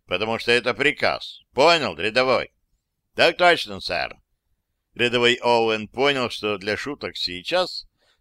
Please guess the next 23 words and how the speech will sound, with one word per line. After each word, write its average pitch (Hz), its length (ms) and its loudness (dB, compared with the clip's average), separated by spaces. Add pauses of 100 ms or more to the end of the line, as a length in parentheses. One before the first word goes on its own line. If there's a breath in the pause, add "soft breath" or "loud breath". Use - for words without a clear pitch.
(200)
совсем 147 420 -4
не 135 120 -6
время. 65 360 -8 (840)
Капрал 175 360 2
Стеннис 147 640 -4
огляделся 120 600 -2
по 143 140 -6
сторонам. 101 760 -2 (600)
В - 80 -20
чём-то 175 320 2
рядовой 160 500 2
Оуэнс 151 760 2
прав. 127 400 2 (460)
Они 123 280 -2
достигли 120 520 -4
границы 110 800 -4
района, 113 600 0
который 110 340 -4
им 113 120 -6
обозначили 110 760 -4
как 101 260 -4
зону 123 340 -6
патрулирования. 120 880 -6